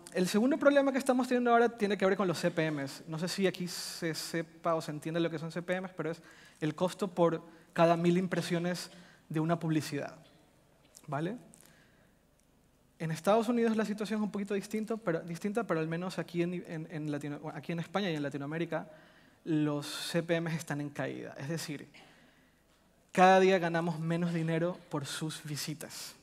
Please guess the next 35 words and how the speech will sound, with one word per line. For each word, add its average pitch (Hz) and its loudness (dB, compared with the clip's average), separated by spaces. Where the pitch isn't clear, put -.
Entonces, 170 -2
la 147 -2
reacción 147 -4
natural 160 -2
de 165 0
los 160 0
medios 170 0
ha 165 -2
sido 151 -6
meter 143 -4
más 123 -8
banners. - -6
Pero 143 2
a 139 0
medida 143 4
que 180 0
pasa 208 0
el 196 0
tiempo, 214 -2
esos 156 -6
banners 165 -2
cada 143 -2
vez 147 -6
son 160 -6
menos 135 -6
rentables 185 4
y 196 2
los 226 2
medios 185 0
lo 190 -2
que 214 -4
han 196 -2
hecho 190 -4
es 185 -6
meter 185 -4